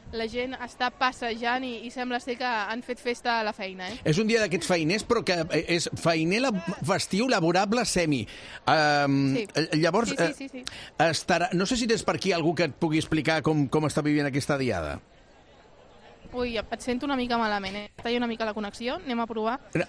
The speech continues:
Speaker 1: A veure
Speaker 2: m'escoltes?
Speaker 1: si, si algú en pot parlar per aquí.
Speaker 2: Ah, sí, vale, a veure, jo, m'agrada
Speaker 1: No et sé,
Speaker 2: ficar
Speaker 1: no
Speaker 2: la,
Speaker 1: et sento
Speaker 2: a, a la
Speaker 1: bé, eh? Jo, jo, jo tiro,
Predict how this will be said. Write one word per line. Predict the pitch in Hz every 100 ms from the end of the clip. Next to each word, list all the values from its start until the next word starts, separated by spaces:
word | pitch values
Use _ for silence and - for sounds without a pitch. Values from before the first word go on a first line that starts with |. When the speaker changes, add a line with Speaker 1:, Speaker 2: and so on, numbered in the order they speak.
| -
Speaker 1:
A | -
veure | 226 226 147
Speaker 2:
m'escoltes? | 151 196 185 269
Speaker 1:
si, | 247
si |
algú | 233 240
en | 240
pot | 240 233
parlar | - 226 226
per | 226 220
aquí. | - 254
Speaker 2:
Ah, | 120
sí, | - 127 -
vale, | 104 101 85
a |
veure, | 101 80 80 78 101
jo, | 98 - - - -
m'agrada | 127 139
Speaker 1:
No | 208
et |
sé, | -
Speaker 2:
ficar | 156 156
Speaker 1:
no | 175
Speaker 2:
la, |
Speaker 1:
et | 160
sento | 151 143
Speaker 2:
a, |
a | 147
la |
Speaker 1:
bé, | 147
eh? | -
Jo, | 311 302
jo, | 294 320 302 294
jo | 294
tiro, | 220